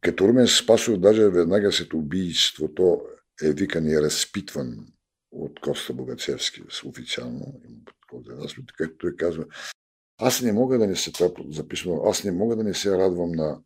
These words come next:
това, че Луканов е убит, но, но, а, не съм аз." Тяхното противоречие от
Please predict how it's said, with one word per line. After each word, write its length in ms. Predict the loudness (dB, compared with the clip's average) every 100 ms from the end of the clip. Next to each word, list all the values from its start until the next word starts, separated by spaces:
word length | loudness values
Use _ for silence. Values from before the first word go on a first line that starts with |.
| _ _
това, 160 | -4 -4
че 140 | -4
Луканов 480 | -6 -6 -6 -6 -6
е 40 |
убит, 360 | -6 -4 -8 -6
но, 280 | -6 -4 -6 -16 -20 -20 -20 _ _
но, 720 | -10 -4 2 4 6 6 2 -8 _ _ _ -2
а, 300 | 0 2 0
не 140 | 0
съм 240 | 0 0
аз." 460 | -2 -4 -6 -8 -18 _ _ _ _ _ -20 -20 _ _ _ _
Тяхното 380 | 2 2 -2 -2
противоречие 640 | -4 -2 0 0 0 0
от 320 | -2 -4 -18